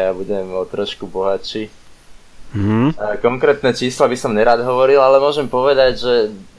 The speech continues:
Speaker 1: to, čo sa dá nájsť na rôznych serveroch ako Glassdoor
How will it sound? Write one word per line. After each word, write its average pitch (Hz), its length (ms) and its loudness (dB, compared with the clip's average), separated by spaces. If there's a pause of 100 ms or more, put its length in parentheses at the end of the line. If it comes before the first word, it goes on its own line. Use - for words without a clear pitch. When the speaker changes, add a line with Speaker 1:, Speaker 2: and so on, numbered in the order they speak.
(540)
Speaker 1:
to, 117 140 -2
čo 135 180 -2
sa 127 160 -4
dá 117 160 0
nájsť 113 400 -2
na 113 100 -2
rôznych 110 380 0
serveroch 110 560 0
ako 104 280 -2
Glassdoor 104 760 0